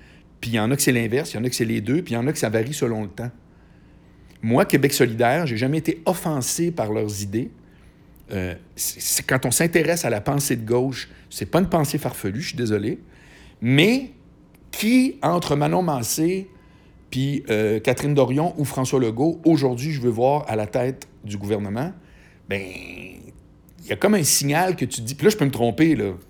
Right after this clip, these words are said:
C'est plein de préjugés, mais pour moi, les gens à Québec solidaire, euh, tu sais, Gabriel Nadeau-Dubois, là, c'est un gars brillant, là, il y a pas de doute, là. Mais comprends-tu ce que je veux dire ? Si, si tout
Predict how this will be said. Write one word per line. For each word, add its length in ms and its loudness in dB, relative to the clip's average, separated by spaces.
C'est 140 -8
plein 160 0
de 60 0
préjugés, 400 0
mais 100 2
pour 220 -2
moi, 160 2
les 140 0
gens 120 -2
à 40 -2
Québec 240 -2
solidaire, 560 -2
euh, 320 -6
tu 100 0
sais, 40 2
Gabriel 320 2
Nadeau-Dubois, 680 0
là, 200 0
c'est 460 -12
un 60 -10
gars 100 0
brillant, 400 0
là, 80 -2
il 60 -2
y 20 0
a 40 0
pas 120 -2
de 60 -4
doute, 240 -4
là. 100 -6
Mais 180 -8
comprends-tu 300 0
ce 60 -8
que 60 0
je 60 0
veux 60 2
dire ? 180 -2
Si, 580 -2
si 140 -4
tout 160 -2